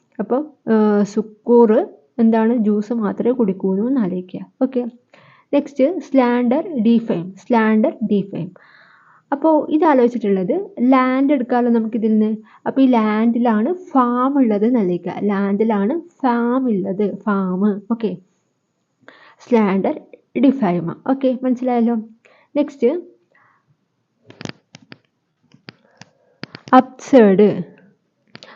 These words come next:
അബ്സേർഡ് ഫൂളിഷ്. അബ്സേർഡ് ഫൂളിഷ്. അപ്പോൾ ഇത് ഞാൻ ആലോചിക്കുന്നത്, ആ, അബി എന്ന് പറഞ്ഞൊരു കുട്ടി കേട്, കേട് എന്ന് പറഞ്ഞാൽ എന്താണ്, ആ,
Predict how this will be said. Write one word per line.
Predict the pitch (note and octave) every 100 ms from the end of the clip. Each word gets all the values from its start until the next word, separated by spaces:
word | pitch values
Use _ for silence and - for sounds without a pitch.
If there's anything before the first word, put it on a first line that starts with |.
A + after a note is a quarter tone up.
| _ A#3
അബ്സേർഡ് | A3+ - - A#3 G#3+ D4+ - -
ഫൂളിഷ്. | - D#4 C#4 F#3+ - - - - _ _ -
അബ്സേർഡ് | G#3+ - A#3+ G#3 C4+
ഫൂളിഷ്. | E4+ - C#4 F#3 E3+ - G#3 - - - -
അപ്പോൾ | A#3+ C4 -
ഇത് | C4+ C4+ F4 -
ഞാൻ | C#4 C#4
ആലോചിക്കുന്നത്, | B3+ B3+ B3+ B3 A#3 C#4 G4+ - - _ - -
ആ, | B3 A#3+ A#3+ -
അബി | B3 B3
എന്ന് | C#4+ D4
പറഞ്ഞൊരു | D4+ C4+ A#3+ B3
കുട്ടി | A#3+ G3 A#3 C4+ - _ -
കേട്, | C4+ B3+ C4 C4+ B3+ - -
കേട് | A#3 A3+
എന്ന് | A3+ A#3+
പറഞ്ഞാൽ | B3+ C4
എന്താണ്, | B3 B3 B3+
ആ, | C4+ -